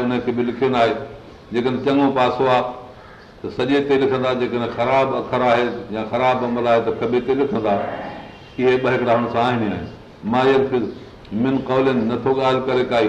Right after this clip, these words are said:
الا لديه رقيب عتيد، مگر ان وٽ هڪڙو نگهبان آهي، تيار ٿيل عتيد، تيار ٿيل نگهبان.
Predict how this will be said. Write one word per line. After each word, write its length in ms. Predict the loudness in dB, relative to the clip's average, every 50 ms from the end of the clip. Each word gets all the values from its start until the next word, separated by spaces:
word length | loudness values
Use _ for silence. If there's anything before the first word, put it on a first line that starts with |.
| 0 -2
الا 220 | -2 0 0 0 0 0 0
لديه 260 | 0 2 2 2 2 0 0
رقيب 240 | -2 -2 -4 -4 -2 -2 -2 -4
عتيد، 280 | -2 -2 0 -2 -2 -2 -4 -10 -16 -18 -16 -10 -6
مگر 280 | -4 -2 0 0 0 0
ان 80 | 0 0 0
وٽ 160 | -2 -2 -2 -2 -4
هڪڙو 260 | -2 0 2 2 2 2 0 -2 -6 -8 -8 -6 -6 -6 -6 -6 -4 -2 -2
نگهبان 500 | 0 0 0 0 2 2 2 0 2 2
آهي، 240 | 4 4 4 4 4 2 -2 -6 -12 -14 -16 -16 -10 -2
تيار 240 | 0 2 4 4 2 2 0
ٿيل 160 | -2 -4 -4 -4 -6 -10 -12 -14 -10 -10 -8
عتيد، 340 | -6 -2 0 0 0 0 -2 -6 -6 -8 -10 -16 -18 -20 -20 -20 -20 -12 -4
تيار 200 | -2 0 0 0 -2 -4 -4
ٿيل 120 | -6 -6 -4 -6
نگهبان. 420 | -6 -6 -6 -6 -6 -6 -8 -8